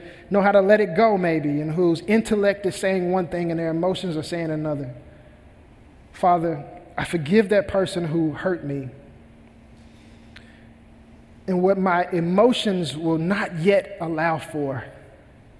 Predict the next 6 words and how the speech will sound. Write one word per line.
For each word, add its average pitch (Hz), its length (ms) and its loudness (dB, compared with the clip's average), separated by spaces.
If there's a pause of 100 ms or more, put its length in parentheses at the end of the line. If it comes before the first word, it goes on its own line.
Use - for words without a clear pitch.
(1120)
the 180 80 2
blood 202 480 6
of 151 160 0
Jesus 160 800 0 (640)
shall 143 240 -8
surely 220 720 2